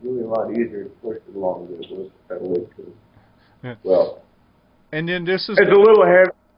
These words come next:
Speaker 2: Yeah.
Speaker 1: It's that what that trailer is, was designed for, but it, it worked. It worked very well anyway, and, uh, I just wound up walking it through the, through the parade. The parade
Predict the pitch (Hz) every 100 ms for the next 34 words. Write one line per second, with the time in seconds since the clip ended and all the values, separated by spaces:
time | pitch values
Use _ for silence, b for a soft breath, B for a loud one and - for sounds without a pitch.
0 | - 170 160 143 156 151 160 156 156 156
1 | 151 - 165 - 151 139 131 131 135 135
2 | 127 123 135 135 127 123 113 - 113 113
3 | 120 123 131 135 135 - 131 123 131 113
4 | - 113 107 110 110 104 110 104 101 95
5 | 98 - 107 101 98 92 98 92 92 -
6 | - 110 104 113 104 98 92 87 95 98
7 | 95 90 - 95 90 87 82 82 - _
8 | 110 95 - 98 98 92 92 - 117 143
9 | 151